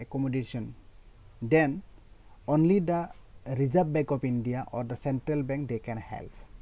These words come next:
So the bankers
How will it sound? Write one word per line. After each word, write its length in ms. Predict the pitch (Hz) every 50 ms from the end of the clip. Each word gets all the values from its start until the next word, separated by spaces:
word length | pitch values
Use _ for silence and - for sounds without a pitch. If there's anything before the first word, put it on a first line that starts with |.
| - - - - - - - - - - - - - - - - - - - - - - - - - - - - - - - - - - - - - - - - -
So 340 | - - - 185 202 208 - - - - - - - - - - - - - - - -
the 100 | 147 151
bankers 720 | 131 131 147 147 156 147 - 196 202 196 - - -